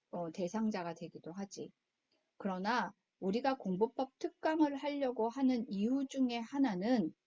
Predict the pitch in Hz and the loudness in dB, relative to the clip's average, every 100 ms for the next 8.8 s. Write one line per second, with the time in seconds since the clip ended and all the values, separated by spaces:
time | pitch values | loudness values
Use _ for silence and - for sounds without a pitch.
0 | _ _ _ _ _ _ 165 190 220 170 | _ _ _ _ _ _ -6 2 2 2
1 | _ _ _ _ _ _ _ _ _ _ | _ _ _ _ _ _ _ _ _ _
2 | _ _ _ _ _ _ - - 320 320 | _ _ _ _ _ _ -20 -4 -2 -2
3 | - 330 302 277 277 294 311 320 330 _ | -2 -6 -4 -2 -4 -2 0 0 -2 _
4 | _ _ 277 - - - 285 269 - 277 | _ _ -12 -12 -20 -8 -6 -6 -6 0
5 | 262 254 240 226 190 190 240 240 233 165 | 2 2 0 -2 -4 -2 2 4 4 2
6 | - _ _ _ _ _ _ _ _ _ | -4 _ _ _ _ _ _ _ _ _
7 | _ - 151 151 170 175 214 269 262 262 | _ -18 -12 -10 -8 -2 2 4 6 4
8 | 254 233 208 170 160 175 175 - | 4 -2 -4 -6 -8 -12 -18 -20